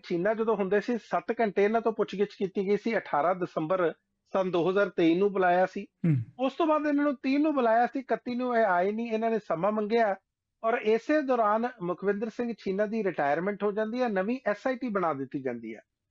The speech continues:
Speaker 1: ਹੋਰ ਬਹੁਤ ਸਾਰੇ ਪੁਲਿਸ ਅਧਿਕਾਰੀ ਇਸ ਦੇ ਵਿੱਚ ਸ਼ਾਮਲ ਕੀਤੇ ਜਾਂਦੇ ਨੇ, ਟੀਮ ਵੱਡੀ ਕਰ ਦਿੱਤੀ ਜਾਂਦੀ ਆ।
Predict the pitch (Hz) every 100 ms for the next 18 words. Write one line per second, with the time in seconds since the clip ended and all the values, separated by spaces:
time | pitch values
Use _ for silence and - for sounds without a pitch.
0 | _ _ _ - 208 285 247 220 285 277
1 | 254 254 247 233 233 233 226 233 196 170
2 | 233 208 202 226 214 208 - 170 160 202
3 | 214 220 214 208 202 220 226 208 208 165
4 | 135 175 208 214 185 190 208 208 196 220
5 | 208